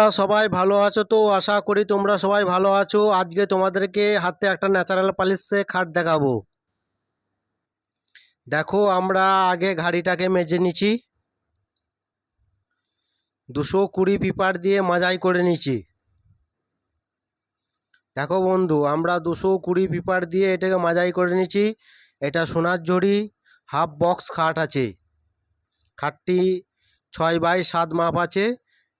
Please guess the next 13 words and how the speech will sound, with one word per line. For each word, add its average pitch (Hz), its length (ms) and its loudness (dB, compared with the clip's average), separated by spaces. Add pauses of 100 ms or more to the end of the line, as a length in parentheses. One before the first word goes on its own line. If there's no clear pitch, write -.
(220)
এবং 151 280 0 (1120)
দেশি 160 400 -2 (160)
সোনার 170 360 -2
ঝুড়ি 170 220 0
কাঠ 170 260 0
আছে। 175 260 -2 (480)
কেউ 156 120 0
সোনার 160 300 -2
ঝুড়ি 175 220 0
বলে, 185 260 2 (100)
কেউ 190 180 0
আকাশপানি 160 580 0
বলে। 127 280 -2